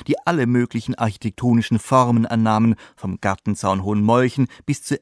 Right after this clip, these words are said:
elf Meter hohen Sperranlagen mit Stacheldraht. Eigentlich hatte die Politik versprochen, sie längst zu beseitigen, aber diese Mauern bedienen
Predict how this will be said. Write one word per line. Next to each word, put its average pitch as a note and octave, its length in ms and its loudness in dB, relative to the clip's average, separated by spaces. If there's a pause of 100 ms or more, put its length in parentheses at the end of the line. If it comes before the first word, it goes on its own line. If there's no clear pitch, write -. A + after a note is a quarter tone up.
elf A2+ 360 -4
Meter G#2 400 -2
hohen G2 180 -4
Sperranlagen F#2+ 1000 -4
mit A2 220 -6
Stacheldraht. - 800 -10 (340)
Eigentlich A2+ 400 -4 (320)
hatte D3 200 -4
die A#2+ 100 -6
Politik A2+ 420 -4
versprochen, A#2 600 0 (260)
sie - 160 -2
längst A2 320 0
zu C3 80 -6
beseitigen, A#2 600 -4 (240)
aber C#3+ 180 0
diese D3+ 280 -4
Mauern B2+ 460 2
bedienen B2+ 360 -4